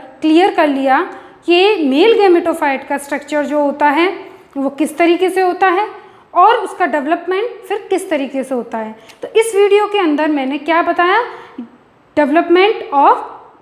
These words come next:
male gametophyte। Next, next जो मेरी video होगी उसमें मैं आपको बताऊंगी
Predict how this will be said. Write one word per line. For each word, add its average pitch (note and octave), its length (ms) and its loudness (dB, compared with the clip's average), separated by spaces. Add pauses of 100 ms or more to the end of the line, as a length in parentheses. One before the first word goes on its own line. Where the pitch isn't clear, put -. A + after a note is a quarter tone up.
male D#4+ 280 -2
gametophyte। B3+ 1300 -4
Next, - 840 -2
next D4+ 360 -4
जो F#4 180 0
मेरी F4 240 4
video D4+ 320 0
होगी C#4 260 2
उसमें - 460 -2
मैं F4+ 160 4
आपको D4 300 0
बताऊंगी B3 580 -2